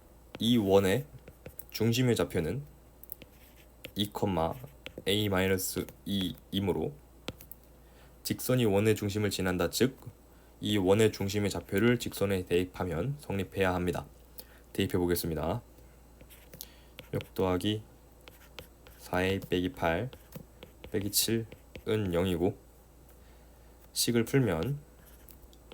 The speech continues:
사 에이는 구가 나와서 답은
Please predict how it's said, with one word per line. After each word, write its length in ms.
사 320
에이는 540
구가 560
나와서 480
답은 440